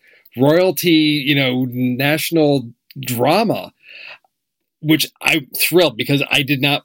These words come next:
need another James Bond movie just with Marvel superheroes.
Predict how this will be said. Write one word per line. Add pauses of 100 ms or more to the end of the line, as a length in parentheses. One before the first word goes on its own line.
need
another
James
Bond
movie
just
with
Marvel
superheroes.